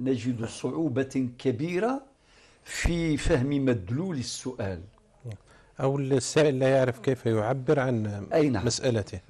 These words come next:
Speaker 1: والله في موضوع العقود هذا يعني
Speaker 2: نعم.
Speaker 1: ياما، يعني بالمئات، يعني يت-، يجي شخص في التليفون مثلًا ولا على المباشر يقول: "أنا، آه، عندي تيستامون".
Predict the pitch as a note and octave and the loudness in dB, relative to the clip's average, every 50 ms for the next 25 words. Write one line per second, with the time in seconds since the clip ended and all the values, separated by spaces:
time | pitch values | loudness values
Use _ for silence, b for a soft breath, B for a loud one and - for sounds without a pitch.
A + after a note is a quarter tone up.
0 | - - C#3+ E3+ G3 G3 F3+ F3+ - F#3 E3+ D3+ C3 C3+ D#3+ D#3+ D3+ C3+ - - | -2 0 2 4 4 2 2 -2 -4 -4 -2 -2 0 -2 -2 -2 -2 -4 -2 -2
1 | D#3 B2 A2 A#2 A2 G#2 G2+ G2 G2 G2+ G#2 A#2 D3 E3 C#3+ B2+ A#2 G#2+ G2+ G#2 | -2 0 0 0 0 0 0 -2 -4 -2 2 4 6 6 6 4 0 -2 -4 -6
2 | G2+ G2 F#2 F#2 F#2 G2 D#3 F3 E3+ D#3 C#3+ C#3 C3 C3+ C3 - D#3 C#3 A2+ F#2 | -8 -8 -8 -8 -2 0 0 2 2 0 2 2 0 0 2 2 4 4 4 2
3 | E2+ - - - G#2 G2 F#2+ G2+ A#2 C#3 C#3+ C3 A#2+ - C#3+ C3+ C3 A2+ F2+ G2 | 0 -6 -10 -8 -8 -6 -4 -2 0 0 0 0 -2 -2 -4 -2 -2 -4 -2 -4
4 | A#2 - - E3 - - - - - C#3 B2+ A2 G2 - A#2+ A#2+ A2+ G#2 G2+ - | -6 -2 -2 -2 -4 -4 -12 -4 0 0 2 2 0 -2 -2 -2 0 -2 -4 -4
5 | - A2 G#2 G#2 G2 F#2+ F#2 D3+ D3+ C#3 A#2+ A2 G#2+ G#2 - F#3 F#3+ - B B | -4 -6 -4 -2 0 2 2 2 0 0 -2 -2 -4 -4 -6 -8 -8 -10 B B
6 | B B B B B - C#3+ - - D#3 D#3 D3+ D3 D3+ C#3+ C3 - B B B | B B B B B -4 -4 0 2 4 4 4 4 4 2 2 0 B B B
7 | B - C3 C3 C#3+ C#3 B2+ B2+ B2 A#2 C3 B2+ B2+ C#3 B2+ - - - A2+ G2+ | B -2 0 0 2 2 0 0 0 0 0 -2 0 -2 -2 -2 0 -2 -2 -2
8 | E2+ E2 | -2 -8